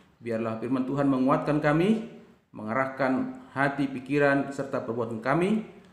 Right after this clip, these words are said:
supaya kami menunjukkan bahwa kami benar-benar mau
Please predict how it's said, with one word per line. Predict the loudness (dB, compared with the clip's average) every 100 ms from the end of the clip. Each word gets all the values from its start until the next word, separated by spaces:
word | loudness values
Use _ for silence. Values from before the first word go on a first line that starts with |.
| _ _
supaya | -14 -4 -2 0
kami | 2 4
menunjukkan | 4 4 2 2 2 2 -2 -10 -18 -20 _ _ -10
bahwa | -8 -2
kami | 4 4 4 0
benar-benar | -2 -2 0 4 4 2 -2 -8 -12 -20 -20 _ _ _ -10
mau | 2 6 6 4 0 -10